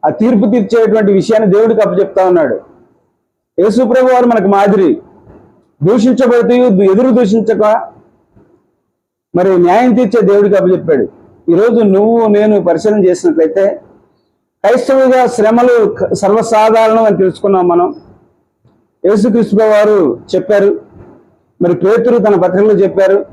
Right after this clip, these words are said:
అదేవిధంగా పౌలు గారు చెప్పారు. ఈరోజు దైవ సేవకుడిగా నేను కూడా చెప్తున్నాను, శ్రమలు సర్వసాధారణము. వీటిని బట్టి మరి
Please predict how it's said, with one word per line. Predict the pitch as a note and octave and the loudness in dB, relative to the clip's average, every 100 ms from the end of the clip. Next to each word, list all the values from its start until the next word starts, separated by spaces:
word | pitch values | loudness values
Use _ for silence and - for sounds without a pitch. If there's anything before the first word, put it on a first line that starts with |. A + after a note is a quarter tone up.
| - _ _ _ _ _ | -20 _ _ _ _ _
అదేవిధంగా | F3+ A3+ A#3+ A3 | -2 0 0 0
పౌలు | F#3+ G#3+ A#3+ B3 | 0 0 2 2
గారు | A#3 | 2
చెప్పారు. | A3+ - A3 A3 A3+ - - _ _ - | 0 0 0 2 0 -4 -12 _ _ -2
ఈరోజు | F#3+ G3+ | 0 0
దైవ | F3+ A3 | 0 0
సేవకుడిగా | A#3+ A#3 A#3 A3 | 0 0 2 2
నేను | G#3 G3+ | 2 0
కూడా | G#3 | 0
చెప్తున్నాను, | F#3 F3+ - F#3+ F#3 E3 C3 - - _ _ | -2 -4 -2 0 0 0 -4 -10 -20 _ _
శ్రమలు | _ F#3+ G#3+ A3+ A#3 | _ -2 0 0 0
సర్వసాధారణము. | A3 G3+ G3+ G3 F#3+ G3 F#3 F3+ F3 E3+ B2 - _ _ _ _ _ _ _ _ _ _ _ _ _ _ F3 | 0 0 0 0 0 2 2 2 2 0 -2 -8 _ _ _ _ _ _ _ _ _ _ _ _ _ _ -4
వీటిని | G#3+ G#3 | 0 0
బట్టి | A3 A#3 A#3 C#4 A#3+ G3 F3 - - - - - - F#3+ | 0 0 0 0 2 2 0 -4 -14 -20 -16 -16 -6 -2
మరి | F#3+ G3+ D#3+ | 0 2 0